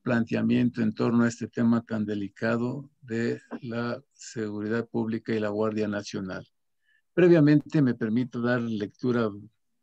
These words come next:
a, a la semblanza de nuestro amigo el doctor Rodrigo Brito Melgarejo.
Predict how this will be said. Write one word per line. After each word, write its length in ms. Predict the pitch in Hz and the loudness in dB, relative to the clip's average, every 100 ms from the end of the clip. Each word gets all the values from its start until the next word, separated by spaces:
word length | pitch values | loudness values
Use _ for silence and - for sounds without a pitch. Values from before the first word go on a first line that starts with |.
| _ - | _ -12
a, 300 | 127 113 107 - _ _ - | -6 -4 -6 -8 _ _ -8
a 100 | 120 | -4
la 140 | 110 | -4
semblanza 680 | - 110 113 127 123 131 127 - _ _ _ _ | -4 -2 0 0 -2 -2 -4 -6 _ _ _ _
de 120 | 117 | -4
nuestro 380 | 113 110 - 117 | -2 -2 -4 -4
amigo 260 | 113 123 113 | -2 0 -2
el 100 | 107 | -4
doctor 380 | 107 - 123 113 - | -6 -4 -4 -4 -8
Rodrigo 400 | 113 110 117 110 | -8 -4 -2 -2
Brito 260 | 117 117 107 | -2 -2 -4
Melgarejo. 720 | 107 104 110 135 135 165 | -4 -2 -2 -2 -2 -4